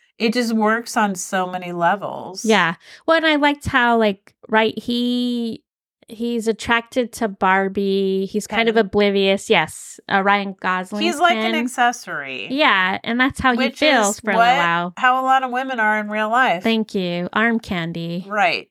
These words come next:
Speaker 2: Mm-hmm.
Speaker 1: It
Speaker 2: The
Speaker 1: doesn't
Speaker 2: trophy
Speaker 1: matter
Speaker 2: wife.
Speaker 1: what you think or, you know, like, "I'm gonna do what I wanna do. Every night I'm gonna have boys' night," and you just sit there. And I guess maybe it's just, like, rubbing people like, "Well, I don't like the tables being turned."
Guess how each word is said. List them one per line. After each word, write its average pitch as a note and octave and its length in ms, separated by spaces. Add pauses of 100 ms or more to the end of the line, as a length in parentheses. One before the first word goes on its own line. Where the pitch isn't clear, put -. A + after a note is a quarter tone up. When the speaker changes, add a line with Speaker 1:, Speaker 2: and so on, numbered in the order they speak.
(140)
Speaker 2:
Mm-hmm. G3 460
Speaker 1:
It G#3 60
Speaker 2:
The - 0
Speaker 1:
doesn't C#4+ 320
Speaker 2:
trophy D4 140
Speaker 1:
matter D4 120
Speaker 2:
wife. B3+ 100 (160)
Speaker 1:
what A2+ 40
you G3+ 140
think F#3+ 480
or, F#3+ 300
you F#3+ 160
know, F#3 220
like, F3+ 280
"I'm C4 300
gonna B3+ 220
do A#3+ 160
what G#3+ 120
I A#3 220
wanna F#3+ 300
do. F3+ 360
Every A3+ 280
night A#3+ 240
I'm A#3 100
gonna A3+ 220
have A3+ 240
boys' A3 360
night," F#3 460
and F3 80
you G#3 160
just A#3+ 220
sit B3+ 280
there. E3 520
And E3 260
I A#3+ 120
guess D#4+ 360
maybe F4 220
it's F4 200
just, D4+ 200
like, B3 180
rubbing A3 420
people A3+ 300
like, G#3 300
"Well, G3 320
I F3 160
don't F#3 160
like F#3+ 240
the G3 100
tables F#3+ 460
being E3+ 320
turned." F3 580